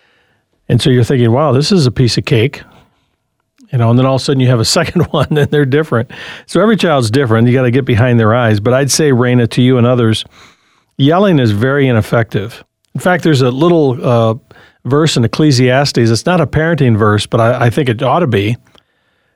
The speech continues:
It says, "The quiet words of the wise are more to be heeded than the shouts of a ruler of fools." And I think so often we think that if we just yell, increase our volume,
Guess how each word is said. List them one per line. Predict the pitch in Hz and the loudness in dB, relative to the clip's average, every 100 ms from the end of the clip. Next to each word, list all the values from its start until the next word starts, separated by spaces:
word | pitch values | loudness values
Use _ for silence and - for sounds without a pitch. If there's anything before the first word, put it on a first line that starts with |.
| - | -4
It | 131 | -2
says, | 170 165 | 2 0
"The | 139 | 0
quiet | 135 - 180 202 175 | -2 -2 0 0 0
words | 147 165 160 | 0 0 2
of | 131 | 2
the | 117 | 2
wise | 113 143 147 117 110 117 - - _ _ _ _ _ _ _ _ _ _ - | 2 0 0 2 2 0 -4 -10 _ _ _ _ _ _ _ _ _ _ -2
are | 131 | 2
more | 139 180 | 2 2
to | 202 | 2
be | 156 139 | 0 2
heeded | 180 170 139 | 2 2 0
than | 135 | 2
the | 123 | 2
shouts | 113 - 170 180 170 | 0 0 0 0 0
of | 120 | 0
a | 110 | 2
ruler | 120 170 180 123 | 2 4 4 2
of | 104 | -2
fools." | - 180 143 95 113 - - _ _ _ _ _ _ _ _ _ _ _ - | -2 0 0 -2 -8 -12 -14 _ _ _ _ _ _ _ _ _ _ _ -6
And | 127 | 0
I | |
think | 143 143 | 0 0
so | - 151 | 0 0
often | 175 190 151 | 0 0 0
we | 131 131 | 2 2
think | 170 165 | 0 -2
that | 151 | -2
if | 123 | 0
we | 135 | 0
just | 131 143 | 0 -2
yell, | 139 139 147 170 | 0 0 2 0
increase | 139 113 165 151 | 0 0 -2 0
our | 127 | -2
volume, | 110 143 160 131 117 | -2 -2 0 0 -2